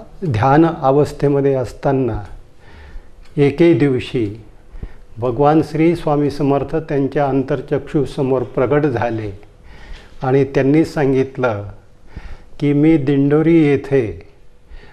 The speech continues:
दे-, अ, तेजोनिधी मोरेदादांच्या रूपात मी त्या ठिकाणी दिंडोरी दरबारात काम करत आहे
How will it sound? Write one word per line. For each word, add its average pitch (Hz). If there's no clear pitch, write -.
दे-, 143
अ, 135
तेजोनिधी 143
मोरेदादांच्या 131
रूपात 117
मी 147
त्या 151
ठिकाणी 151
दिंडोरी 143
दरबारात 135
काम 139
करत 127
आहे -